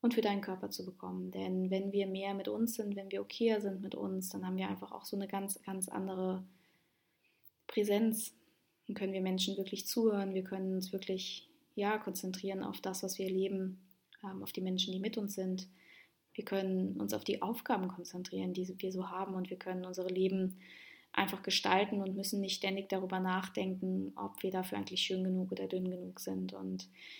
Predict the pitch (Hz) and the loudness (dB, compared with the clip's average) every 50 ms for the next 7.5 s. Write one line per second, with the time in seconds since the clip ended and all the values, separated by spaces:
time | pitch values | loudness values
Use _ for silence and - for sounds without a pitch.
0 | - - - - - 196 196 208 214 202 202 202 196 202 190 190 185 190 - - | -16 -14 -4 4 8 8 10 10 8 8 6 4 6 4 4 4 2 0 0 -4
1 | - - - - 220 220 - 240 226 220 214 202 196 196 196 196 190 190 190 185 | -6 -8 -6 -6 -2 2 4 4 4 4 2 2 2 2 0 0 -2 -2 -4 -2
2 | 196 208 208 - - - 233 214 214 214 - - 226 196 202 208 208 214 208 208 | -4 -4 -4 -4 -2 0 0 0 0 0 -2 -4 -2 -2 -2 -2 -2 -2 -2 0
3 | 202 190 190 190 190 190 185 - 196 196 196 - 196 190 - - 190 190 196 196 | 0 0 0 0 -2 -2 -2 -2 -4 -4 -4 -6 -6 -6 -2 0 0 0 0 0
4 | 196 190 - - - 202 202 196 196 190 190 190 190 190 190 - - _ _ _ | -4 -6 -6 -4 -2 0 0 0 0 0 0 0 0 0 -2 -6 -10 _ _ _
5 | - - - - - _ _ _ _ - - - 202 202 202 202 - 208 202 202 | -20 -20 -20 -20 -20 _ _ _ _ -6 0 2 2 2 2 2 2 2 2 2
6 | 196 - - - 208 208 202 - - 214 214 202 202 202 202 202 208 208 214 208 | 0 -2 -2 -2 -2 0 0 0 0 0 2 2 2 2 4 2 2 0 0 -2
7 | 208 208 202 196 185 196 196 185 185 | 0 2 2 2 2 2 0 -2 -4